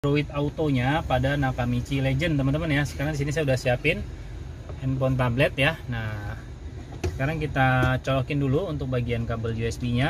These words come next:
ya. Di sini ada kabel U S B, ya, banyak, ada tiga, ya. Nah, terserah mau U S B mana, saya colok ke U S B satu. Ya, nah,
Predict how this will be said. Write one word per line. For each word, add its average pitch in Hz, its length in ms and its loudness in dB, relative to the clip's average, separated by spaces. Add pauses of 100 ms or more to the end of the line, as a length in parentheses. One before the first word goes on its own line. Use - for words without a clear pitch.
ya. 156 160 -2
Di 135 80 -2
sini 135 240 0
ada 131 80 2
kabel 117 320 0
U 117 80 0
S 113 160 -4
B, 147 240 0
ya, 151 80 0
banyak, 127 400 -2
ada 113 160 -4
tiga, 120 320 2
ya. 135 320 0
Nah, 104 240 -2
terserah 120 400 0
mau 127 80 0
U 117 80 0
S 110 160 -2
B 117 80 -2
mana, 123 320 0
saya 120 160 -4
colok 127 320 -2
ke 117 80 -2
U 113 80 -2
S 110 80 -2
B 117 160 -4
satu. 120 320 -2 (1300)
Ya, 143 160 2 (160)
nah, 107 400 0